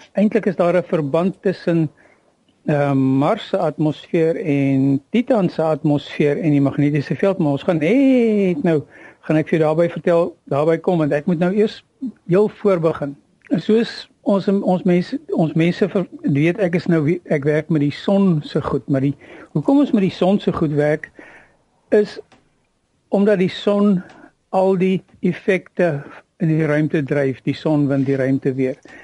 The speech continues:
Nou hierdie, dit, dit is nou die punt. Die ruimte weer is eintlik wat ons nou doen hier. En ruimte weer het twee komponente. Hy het die,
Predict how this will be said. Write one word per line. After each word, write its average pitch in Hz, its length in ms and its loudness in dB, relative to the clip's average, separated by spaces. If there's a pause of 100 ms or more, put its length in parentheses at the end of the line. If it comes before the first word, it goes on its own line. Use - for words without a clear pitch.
(120)
Nou 143 120 2
hierdie, 185 280 2 (280)
dit, 170 180 0 (180)
dit 165 160 -2
is 208 120 0
nou 196 120 2
die 160 120 0
punt. 127 280 -4 (160)
Die 156 200 2
ruimte 208 460 2 (100)
weer 143 340 0 (1120)
is 170 120 -2 (120)
eintlik 196 440 2
wat 147 160 -2
ons 156 240 0
nou 139 120 0
doen 135 200 0
hier. 131 180 -2 (800)
En 156 400 2 (600)
ruimte 196 480 2
weer 185 320 2 (280)
het 175 180 0 (420)
twee 220 160 2
komponente. 151 720 -2 (360)
Hy 143 140 2
het 160 220 0
die, 156 200 2